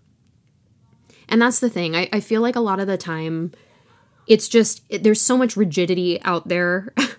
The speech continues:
There's so much rigidity. There's so much, "Do it this way," right? And this, here's the thing. And here's what, I'm just, like, getting so excited I can't even keep my words straight.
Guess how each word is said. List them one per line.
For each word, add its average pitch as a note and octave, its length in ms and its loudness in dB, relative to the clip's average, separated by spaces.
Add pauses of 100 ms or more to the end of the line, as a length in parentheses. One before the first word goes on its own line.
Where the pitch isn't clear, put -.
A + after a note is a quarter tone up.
(140)
There's B3+ 320 0
so B3+ 160 -2
much B3+ 200 -4
rigidity. E3+ 640 -2 (280)
There's G#3+ 200 4
so A3+ 180 4
much, G#3+ 300 0 (160)
"Do G3 180 0
it A3 140 2
this D#3 240 -2
way," D#3 280 -2
right? F3+ 380 -2 (220)
And B3+ 120 6
this, C4 260 2
here's C4+ 240 0
the C#4+ 80 -2
thing. C#3+ 280 -4
And A3 160 4
here's F4 300 4
what, C4 180 -4 (880)
I'm F#3+ 160 -2
just, F3 220 -2
like, D#3 220 -6
getting D#3+ 260 -6
so D#3 160 -6
excited D3 360 -8
I D3+ 80 -10
can't D3+ 160 -10
even D3 120 -8
keep C#3+ 160 -14
my D3 80 -12
words D3 240 -10
straight. D3 360 -10